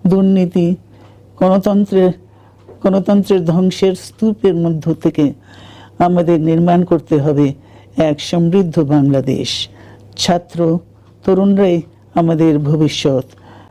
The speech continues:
তারা, তরুণরা এই যে স্বপ্ন নিয়ে বুকের রক্ত ঢেলে দিয়েছে,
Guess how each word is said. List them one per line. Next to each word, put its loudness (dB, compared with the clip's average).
তারা, 0
তরুণরা 0
এই 0
যে 2
স্বপ্ন -4
নিয়ে 0
বুকের 0
রক্ত -2
ঢেলে 0
দিয়েছে, 0